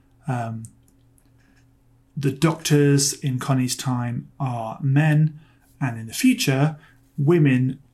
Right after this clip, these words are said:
tend to be the ones who are doing the healing roles. Um,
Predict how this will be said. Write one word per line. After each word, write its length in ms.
tend 280
to 40
be 100
the 80
ones 280
who 120
are 60
doing 240
the 60
healing 440
roles. 600
Um, 400